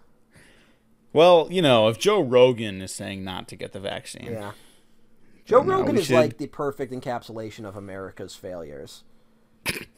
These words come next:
Speaker 2: Like, he, everything about him's a failure. You know?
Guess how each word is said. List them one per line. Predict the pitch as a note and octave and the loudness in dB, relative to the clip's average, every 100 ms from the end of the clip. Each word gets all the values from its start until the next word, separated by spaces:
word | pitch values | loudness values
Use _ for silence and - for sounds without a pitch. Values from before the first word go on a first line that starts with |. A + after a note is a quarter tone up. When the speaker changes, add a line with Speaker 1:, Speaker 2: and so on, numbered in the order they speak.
| _ _ | _ _
Speaker 2:
Like, | B2+ A2+ G#2+ | -12 -12 -10
he, | D3+ | -8
everything | C#3+ D3+ D3+ D3+ | -4 -4 -4 -8
about | C3 A#2 G#2 | -6 -6 -6
him's | A2+ F#2+ - | -10 -14 -16
a | G#2+ | -16
failure. | - G2+ F2 D#2+ A#1+ - _ _ _ _ _ - - - - - | -14 -12 -12 -12 -16 -20 _ _ _ _ _ -14 -12 -12 -20 -20
You | - A2+ | -14 -10
know? | A#2 B2 | -6 -6